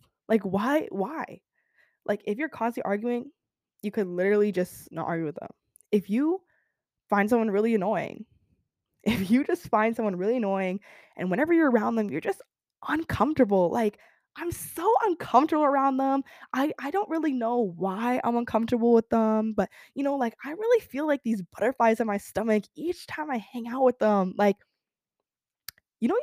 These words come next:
you don't have to deal with that. You don't owe them anything. You could just not hang out with them. Living a soft life.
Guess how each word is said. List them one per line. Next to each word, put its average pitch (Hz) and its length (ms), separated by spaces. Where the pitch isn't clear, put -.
you 254 100
don't 208 440
have 196 580
to 175 640
deal 185 160
with 180 200
that. - 380
You 262 80
don't 330 180
owe 202 260
them 185 240
anything. 160 800
You 254 120
could 359 100
just 403 180
not 196 360
hang 202 180
out 170 160
with 170 120
them. 127 400
Living 190 240
a 190 60
soft 170 320
life. - 720